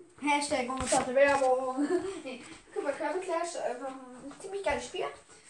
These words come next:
Ähm, ist vielleicht auch nur auf Platz fünf, aber hat's in die Top fünf von mir geschafft. Ähm, ja, okay. Dann geht's weiter mit, dann geht's weiter mit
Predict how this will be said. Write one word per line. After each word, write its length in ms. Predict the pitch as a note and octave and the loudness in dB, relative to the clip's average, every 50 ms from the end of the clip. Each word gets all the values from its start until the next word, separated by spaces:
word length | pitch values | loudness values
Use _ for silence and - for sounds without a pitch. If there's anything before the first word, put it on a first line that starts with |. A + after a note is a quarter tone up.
| - - - _ _ - - | -20 -20 -20 _ _ -10 -6
Ähm, 760 | D4+ D4+ D4+ D4+ D4 C#4+ C#4+ C#4+ C#4+ C#4 C4+ C4+ C4+ C4+ C4+ C4+ - - - _ - - B3+ B3 B3 A#3+ C#4 | -4 -4 -2 -2 -2 -2 -2 -2 -4 -6 -10 -12 -14 -16 -18 -20 -20 -20 -20 _ -20 -20 -16 -14 -12 -12 -12
ist 80 | - | -8
vielleicht 300 | E4+ D#4+ C#4+ C#4+ C#4+ - | -4 -2 -2 -2 0 -2
auch 120 | C4+ C4+ C#4+ C#4 - - - | -4 -4 -4 -8 -10 -10 -8
nur 160 | C#4 C4+ B3+ | -6 -6 -6
auf 120 | C4 - | -6 -6
Platz 180 | C4 A#3 B3 - | -10 -10 -10 -8
fünf, 180 | E4 E4+ F4 - | -8 -8 -4 -2
aber 340 | C4+ B3+ B3+ B3 B3 B3 B3 - - - - - _ - - - - - - _ - - - - - - _ - - - - E4 F4 | 0 2 2 2 2 0 -6 -12 -18 -20 -20 -20 _ -20 -20 -20 -20 -20 -20 _ -20 -20 -20 -20 -20 -20 _ -20 -20 -20 -16 -12 -10
hat's 220 | F#4+ G4 - A#4+ F#4+ | -8 -8 -8 -6 -6
in 60 | D#4+ | -8
die 80 | C#4 C#4 D#4 | -6 -4 -2
Top 140 | E4 C4+ - | -2 -2 0
fünf 200 | - G4+ G#4 - | 0 -2 -2 -2
von 180 | - A#4+ A4 G#4+ | -2 -2 0 2
mir 140 | A#4 A4 G4 G#4 G#4 | 2 2 2 4 2
geschafft. 420 | G4 E4+ E4+ E4+ F#4+ F#4+ F#4 - - | 4 4 4 4 4 2 0 -4 -2
Ähm, 360 | - C#4+ C#4 C4+ C#4 C#4+ C#4 C4+ - | 0 0 2 2 0 -2 -8 -8 0
ja, 200 | C#4+ D4 C4+ C4+ | 2 4 4 2
okay. 200 | - D4+ C4+ C4 - - - - - - C#4+ C#4+ D4 - - _ _ - _ _ _ _ - _ - - - | 2 -2 -4 -6 -6 -8 -16 -16 -12 -8 -8 -8 -8 -10 -14 _ _ -20 _ _ _ _ -20 _ -12 -4 -2
Dann 360 | D#4 D4 C#4 C#4 C#4 C4+ - | 0 0 0 -4 -8 -10 -8
geht's 360 | C4+ C4+ C4+ C4 B3+ B3 - - - A3+ G#3 G#3 | -8 -6 -6 -6 -6 -8 -10 -12 -12 -8 -2 4
weiter 840 | A#3+ B3 C4+ E4+ E4+ F4+ F4+ - - - - A#3+ A3 G#3+ A3 A#3 B3 B3 B3 | 6 8 8 8 8 4 2 0 -2 -6 -2 2 4 4 6 4 4 2 0
mit, 220 | B3 B3+ B3+ - - - - - - - - - - _ _ - - - - - - - - - - - - - - | 2 2 2 2 2 -2 -8 -8 -10 -10 -12 -14 -18 _ _ -20 -20 -20 -20 -20 -20 -20 -20 -18 -20 -20 -6 4 8
dann 200 | E4 G#4 A4 A4 | 10 10 10 12
geht's 200 | A4+ A4 G#4+ A#4+ | 10 10 12 12
weiter 320 | A4 A#4 B4+ B4 A4+ A4+ A#4 A#4 A#4 A#4+ A#4+ | 12 12 12 12 12 12 12 12 12 12 10
mit 120 | G4 E4 | 8 6